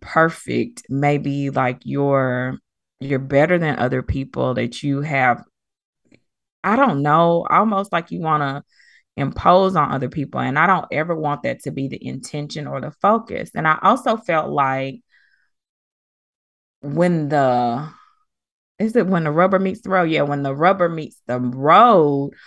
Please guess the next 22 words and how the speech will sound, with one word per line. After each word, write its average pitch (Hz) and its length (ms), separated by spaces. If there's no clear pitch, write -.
like, 135 640
and 156 120
if 143 120
people 208 260
wanna 135 280
ask 165 300
me 156 120
about 127 340
Christ 143 540
and 139 120
my 139 100
relationship 131 680
with 131 140
Christ 139 760
or 135 340
wanna 139 300
challenge 156 440
me 147 120
on 127 140
the 127 60
Bible, 147 800
um, 135 600